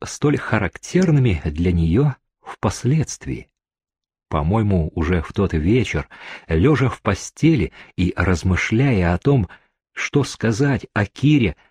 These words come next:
когда мы увидимся в следующий раз — я услышал, как мама, вперив невидящий взор куда-то в стену,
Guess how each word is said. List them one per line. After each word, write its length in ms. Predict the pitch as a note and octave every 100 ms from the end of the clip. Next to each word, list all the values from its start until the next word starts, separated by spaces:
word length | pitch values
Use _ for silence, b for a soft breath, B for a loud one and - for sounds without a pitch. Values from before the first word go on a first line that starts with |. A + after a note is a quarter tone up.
| b -
когда 340 | E2 F2 F#2
мы 200 | A2 G#2 -
увидимся 680 | F#2 D#2+ G#2+ D#3 G#2+ F2+ F2+
в 80 | -
следующий 720 | F2 B2 A#2 G2 E2+ - E2
раз — 440 | D#2 D#3+ - - _ _ _ _ _ _ _ _ -
я 240 | D2+ D#2+
услышал, 560 | G2+ G2 B2 D3 A#2+ G2
как 300 | - F2 -
мама, 480 | E2+ C#3+ E3 G#2+ - B B B
вперив 560 | - - - A2+ F3+ - B B -
невидящий 960 | D#2+ F2+ A#2+ G#2+ F3 D3+ C3 - -
взор 600 | A2+ E2 D#2+ E2 D3+ E3
куда-то 480 | - F#2+ F#2+ D3 G#2
в 120 | - -
стену, 720 | - _ C#3 F3 F#3 F#2+